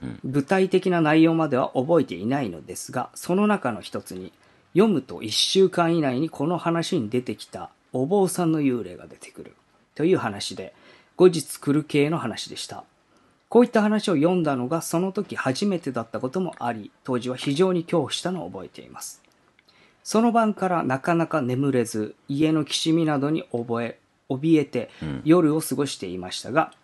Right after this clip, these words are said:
Speaker 2: 数日経つと忘れてしまい、気にしていませんでした。
Speaker 1: うん。
Speaker 2: そんな時の晩ご飯の時間です。親戚のおじさん連中やいとこたちとおと、お、大人数でご飯を食べ、子供側は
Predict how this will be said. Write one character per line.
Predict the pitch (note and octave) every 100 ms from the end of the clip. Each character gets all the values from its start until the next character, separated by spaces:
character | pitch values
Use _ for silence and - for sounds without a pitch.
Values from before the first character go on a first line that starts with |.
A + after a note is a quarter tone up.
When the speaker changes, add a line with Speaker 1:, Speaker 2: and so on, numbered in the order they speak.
| _
Speaker 2:
数 | - - G#3+
日 | F#3+ F#3 -
経 | - D#3+
つ | -
と | G#2
忘 | G#2+ - F#3+
れ | E3+
て | D3
し | A#2
ま | G#2+
い、 | F#2 - _ -
気 | D#3+
に | F3+
し | -
て | E3
い |
ま | C3 A#2+
せ | F#2
ん | E2
で |
し | -
た。 | - -
Speaker 1:
う | G2+
ん。 | D2 C2 _ _ _ _ _ _ - - -
Speaker 2:
そ | G3
ん | G3
な | F3+
時 | E3+ D3+
の | D#3+
晩 | C3 E3+ F#3
ご | F#3
飯 | D3+ D#3+
の | G#3
時 | B2 A2
間 | E2 C#2+
で | C#2+
す。 | - _ _ _ _ _ _ _ _ -
親 | - G3+
戚 | F#3+ F#3+
の | F#3 F3+
お |
じ | E3+
さ | E3 D#3+
ん | D#3
連 | D3+ C3+
中 | - B2
や | C#3+ -
い | C3+
と | F3+
こ | E3+ D#3+
た | A2+ G#2
ち | -
と | - -
お | B2+
と、 | -
お、 | D3 D3+ D#3+ _
大 | D3 E3+ F#3
人 | F#3+ D#3+
数 | B2+ C#3+
で | F3+
ご | C#3 D#3+
飯 | A#2+
を | F2 -
食 | A2+ G#2
べ、 | E2+ - _ - -
子 | C#3+
供 | D#3 D#3+
側 | D#3 D#3 E3+
は | G#3+